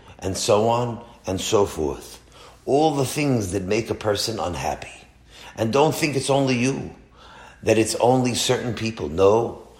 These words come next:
everybody has unhappiness like that. And so, it's a good question. What happened to the Tov Me'od of Hashem? In order to understand this subject,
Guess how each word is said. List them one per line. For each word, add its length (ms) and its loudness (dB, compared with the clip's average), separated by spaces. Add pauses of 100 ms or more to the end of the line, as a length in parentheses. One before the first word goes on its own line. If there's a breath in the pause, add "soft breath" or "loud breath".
(260 loud breath)
everybody 500 2
has 320 4
unhappiness 720 -4
like 240 -2
that. 400 -8 (500 loud breath)
And 120 -4
so, 560 0 (200 loud breath)
it's 180 -4
a 40 2
good 260 0
question. 680 0 (300 loud breath)
What 200 -2
happened 420 -4
to 80 -8
the 100 -2
Tov 400 2
Me'od 380 4
of 80 2
Hashem? 540 -2 (1040 loud breath)
In 160 -2
order 240 4
to 140 2
understand 640 4
this 160 -2
subject, 880 0